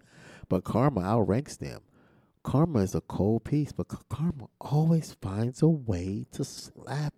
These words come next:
you in your ass when you least expect it. I mean, least expect it. And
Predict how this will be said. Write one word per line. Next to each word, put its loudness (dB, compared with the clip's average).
you -2
in -8
your 2
ass -4
when 2
you 8
least 2
expect -6
it. -8
I -2
mean, -8
least -4
expect -10
it. -20
And 0